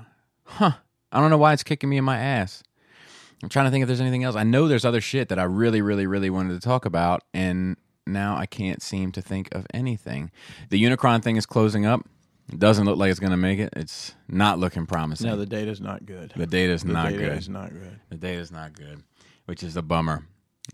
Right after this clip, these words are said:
Speaker 1: I, I, it'll be, it'll be, I mean, this will be
Speaker 2: It,
Speaker 1: telling.
Speaker 2: well, it's gonna be interesting to see how,
Speaker 1: How
Speaker 2: how
Speaker 1: they
Speaker 2: many they end up making anyways.
Speaker 1: Or, or if any.
Speaker 2: I tell you what, man, if you look, so obviously I don't read Japanese, but from what I understand,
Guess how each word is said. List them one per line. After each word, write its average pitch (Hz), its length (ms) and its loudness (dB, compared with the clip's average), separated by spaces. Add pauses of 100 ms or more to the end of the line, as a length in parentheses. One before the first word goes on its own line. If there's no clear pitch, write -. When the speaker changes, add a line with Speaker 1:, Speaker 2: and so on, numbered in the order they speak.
(100)
Speaker 1:
I, 92 380 0
I, - 100 0
it'll 104 140 2
be, 104 280 2
it'll 104 140 0
be, 107 140 -4 (300)
I - 40 -6
mean, 98 140 2
this 98 120 -2
will 107 80 -2
be 101 120 -2
Speaker 2:
It, 151 40 0
Speaker 1:
telling. 107 320 0
Speaker 2:
well, 151 160 6
it's 135 120 2
gonna 202 160 4
be 135 120 2
interesting 110 520 -4
to 101 60 -4
see 107 180 -4
how, 107 220 -2
Speaker 1:
How 107 160 0
Speaker 2:
how 123 60 2
Speaker 1:
they 117 60 0
Speaker 2:
many 117 140 0
they 117 140 -2
end 113 120 -2
up 98 60 -4
making 107 320 -4
anyways. 92 500 -6 (240)
Speaker 1:
Or, - 140 -14
or 110 180 -10
if 107 160 -6
any. 127 240 -8 (800)
Speaker 2:
I 123 180 2
tell 185 220 2
you 156 140 4
what, 139 200 4
man, 117 160 -2
if 110 80 -4
you 131 120 -2
look, 110 300 -6 (200)
so 120 400 0 (360)
obviously 131 400 4
I 135 80 6
don't 139 300 4
read 120 280 -6
Japanese, 117 580 0
but 113 180 -2
from 104 160 -6
what 113 140 2
I 127 80 4
understand, 120 720 -2